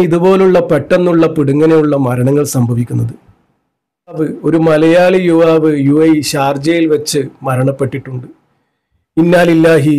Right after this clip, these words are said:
വ ഇന്നാ ഇലൈഹി റാജിഊൻ. എല്ലാവർക്കും, നമുക്കെല്ലാവർക്കും കൂടി അവർക്ക് വേണ്ടി ദുആ ചെയ്യേണ്ടതുണ്ട്. നമുക്കറിയാത്തവർ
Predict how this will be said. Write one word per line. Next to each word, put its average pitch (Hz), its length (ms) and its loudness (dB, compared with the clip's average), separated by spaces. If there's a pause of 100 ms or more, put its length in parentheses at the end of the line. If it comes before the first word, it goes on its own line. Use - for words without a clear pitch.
(160)
വ 143 140 0 (120)
ഇന്നാ 156 240 2
ഇലൈഹി 160 440 0
റാജിഊൻ. 139 680 0 (560)
എല്ലാവർക്കും, 147 560 0 (140)
നമുക്കെല്ലാവർക്കും 143 840 -2
കൂടി 143 180 0 (140)
അവർക്ക് 139 300 -4
വേണ്ടി 135 200 -2 (640)
ദുആ 151 180 2 (120)
ചെയ്യേണ്ടതുണ്ട്. 135 520 0 (1300)
നമുക്കറിയാത്തവർ 185 880 2